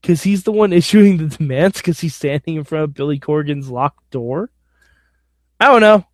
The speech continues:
Impact's a weird show, man. Uh, I don't think it's gonna get better anytime soon either.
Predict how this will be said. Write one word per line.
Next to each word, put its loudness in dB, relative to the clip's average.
Impact's 2
a -10
weird -6
show, -2
man. -2
Uh, 4
I -4
don't -4
think -8
it's -14
gonna -8
get -8
better -4
anytime -4
soon -12
either. -6